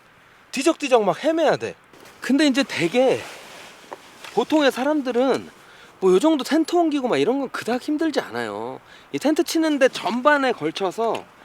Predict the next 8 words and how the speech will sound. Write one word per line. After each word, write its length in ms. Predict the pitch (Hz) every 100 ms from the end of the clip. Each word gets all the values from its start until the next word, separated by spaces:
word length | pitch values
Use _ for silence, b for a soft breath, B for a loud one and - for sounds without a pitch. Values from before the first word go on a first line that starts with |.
| B B -
뭐, 120 | -
엄청난 680 | 185 302 320 381 370 349 277
힘이 220 | 311 320
들어가고 540 | - 170 226 233 214
그러지 320 | 180 156 196 165
않는단 400 | 107 196 208 156
말이죠. 720 | 117 107 95 87 98 95 - - - - - - - - - - - - - - - - - - - - - - - - - - - - - - - - - -
이제 220 | 226